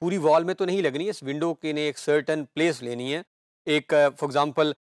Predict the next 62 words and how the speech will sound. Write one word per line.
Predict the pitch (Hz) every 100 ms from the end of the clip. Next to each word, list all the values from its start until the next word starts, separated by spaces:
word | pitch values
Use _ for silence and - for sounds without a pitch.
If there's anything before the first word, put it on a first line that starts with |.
| -
हम | 123
बात | 131 143 135
करते | 143 139
हैं | 147
कि | 135
नीचे | 143 156
से | 143
थ्री | 147 - 170
फीट, | - 175 165
for | - 143
example, | 147 147 147
हम | 139
सिल | - 151
लेवल | 151 147
छोड़ | 139 147 143
रहे | 143
हैं, | 143
then | 127 123
विंडो | 123 139 151
है | 143
और | 135
लास्ट | 120 123 131 -
में | 165 226 _ _ -
वन | 113 143
या | 143
टू | 139 143
फीट | 127 143
हमारी | 127 127 127
जो | 127
क्लोजिंग | 123 131 127 127
हो | 110
जाएगी। | 110 117 120 151 _ _ -
So | - 165
विंडोज़ | 147 170 185
अगर | 175 165
प्लेस | - 165 156
करनी | - 156 156
है | 151 147 143
या | 135
अगर | 123 127
हमने | 117 113
डोर | 104 127 147
की | 143 156
प्लेसमेंट | 143 147 - 156
करनी | 135 139 143 143
है, | 139
यहाँ | 131 135 123
पे | 139
फिक्स | - 143 -
करना | 139 135 135
है, | 135 _ _ _ -
so | 180
इसके | 180 -
लिए | 175 170
इसी | 165 175 196
को | -
हम | 147
क्विकली | 139 139 143 143
जो | 131
है, |
अब | 127
देखेंगे। | 107 143 175 175 175